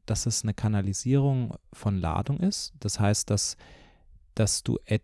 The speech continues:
das Eigentliche nicht kommunizierst und das dann in den Körper lenkst, ja, und dich ablenkst und so weiter, ja, rumzappelst und aufstehst, um das Eigentliche nicht zu kommunizieren.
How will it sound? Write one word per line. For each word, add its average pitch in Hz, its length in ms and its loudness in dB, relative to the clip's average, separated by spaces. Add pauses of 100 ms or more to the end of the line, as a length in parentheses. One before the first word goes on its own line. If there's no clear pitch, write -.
das - 260 -2
Eigentliche 117 600 2
nicht 127 240 2
kommunizierst 107 800 0
und 110 200 0
das 110 180 2
dann 113 180 2
in 117 180 -2
den 110 180 -2
Körper 135 400 2
lenkst, 92 640 -2 (300)
ja, 110 100 4
und 110 160 0
dich - 160 -4
ablenkst 101 580 0
und 104 140 -6
so 90 120 -6
weiter, 90 400 0 (360)
ja, 104 80 -2
rumzappelst 101 720 -2
und - 80 -8
aufstehst, 110 720 -4
um 151 260 2
das - 240 -4
Eigentliche 113 500 -2
nicht 110 240 -4
zu 107 80 -6
kommunizieren. 98 720 -2